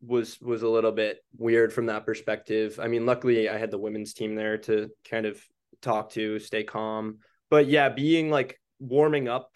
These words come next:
I actually warmed up with one of Coach Feldman's old athletes. Kind of both of us were there as individuals, and we're like, "You know what, if we warm up alone, we might start freaking out a little bit." So it, it was weird <laughs> not having the team there for that.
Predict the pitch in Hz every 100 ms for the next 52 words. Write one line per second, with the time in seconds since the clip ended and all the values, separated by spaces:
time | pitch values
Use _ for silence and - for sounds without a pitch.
0 | - _ - 131 135 143 156 117 131 131
1 | 123 - 113 - _ _ _ - 131 127
2 | 139 123 - 123 120 117 107 - - 120
3 | 113 101 101 - 107 107 - - - _
4 | _ - 131 120 139 143 143 131 127 127
5 | 120 120 120 117 117 117 120 120 117 110
6 | 110 110 110 - _ _ _ 131 139 127
7 | 123 120 135 135 131 127 123 127 123 117
8 | 110 110 113 110 - 113 117 113 110 110
9 | 110 110 107 110 - _ _ _ - -
10 | 120 110 107 139 147 143 160 185 190 160
11 | 147 139 135 120 123 123 117 110 117 104
12 | 110 107 110